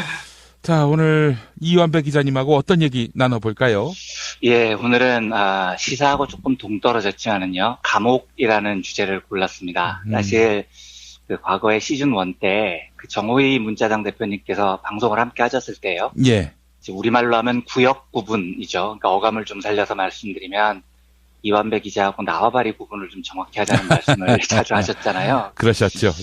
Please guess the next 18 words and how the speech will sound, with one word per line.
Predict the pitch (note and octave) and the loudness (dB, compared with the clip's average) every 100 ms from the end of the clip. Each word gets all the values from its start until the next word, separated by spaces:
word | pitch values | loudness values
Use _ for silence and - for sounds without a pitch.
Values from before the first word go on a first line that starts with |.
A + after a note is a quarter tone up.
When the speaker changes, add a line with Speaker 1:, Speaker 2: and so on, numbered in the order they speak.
| A2+ | 2
Speaker 1:
예. | G#2 F2+ E2+ | 2 2 -2
Speaker 2:
이 | A2+ C3+ | -2 0
주제야말로 | C3+ G#2+ A#2+ A#2+ A2+ G#2 G#2+ | 0 -2 2 2 2 0 -2
제가 | - G2+ A2+ | -4 -2 -2
너무 | - F#2 A#2+ | -2 -4 0
나와바리를 | F#2+ G2 G#2+ G2+ G#2 | 2 2 0 0 -2
침범하는 | F#2+ - C3+ C3 A2 G2+ | -2 -2 0 2 2 -2
게 | G2+ | -4
아닌가 | F#2 F#2 G2 | -4 -6 -6
하는 | G2 F#2+ | -6 -6
걱정을 | F#2+ - G2+ | -10 -6 -6
많이 | G2+ G2+ F#2 | -6 -10 -6
했어요. | F#2 F#2 F#2 F2 | -2 -2 -2 -2
왜냐하면 | F#2+ F#2+ G2 G#2 G#2+ - _ - | -2 -2 -2 -4 -6 -12 _ -20
Speaker 1:
<laughs> | - _ - | -20 _ -6
Speaker 2:
감옥이야말로 | - G#2 A2+ B2+ B2 A2 G2+ G#2 | -4 -2 2 2 2 0 0 -4
정호희 | - F#2 A2 - G2+ | -6 -4 -2 -2 -6
대표님 | - A#2+ | -2 -2